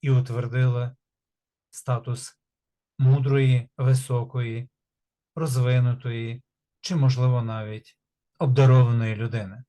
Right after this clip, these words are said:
Багато людей вважають, що блаженство мати це.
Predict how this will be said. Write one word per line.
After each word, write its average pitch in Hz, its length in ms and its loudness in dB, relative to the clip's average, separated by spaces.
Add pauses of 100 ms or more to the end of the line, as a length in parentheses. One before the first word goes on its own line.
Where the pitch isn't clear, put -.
(1600)
Багато 131 360 0
людей 139 380 2
вважають, 117 720 -2 (540)
що - 240 -8
блаженство 120 880 -4 (960)
мати 123 420 -4 (600)
це. 104 300 -6